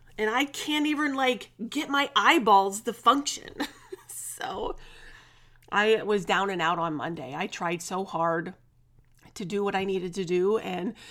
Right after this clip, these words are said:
just shit wasn't making sense.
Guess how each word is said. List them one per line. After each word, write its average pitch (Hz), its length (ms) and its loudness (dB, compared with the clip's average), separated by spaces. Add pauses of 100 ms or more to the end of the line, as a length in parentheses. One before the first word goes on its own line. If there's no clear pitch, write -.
(100)
just - 240 -4
shit 202 300 -4
wasn't 180 320 -4
making 160 460 -6 (420)
sense. - 680 -6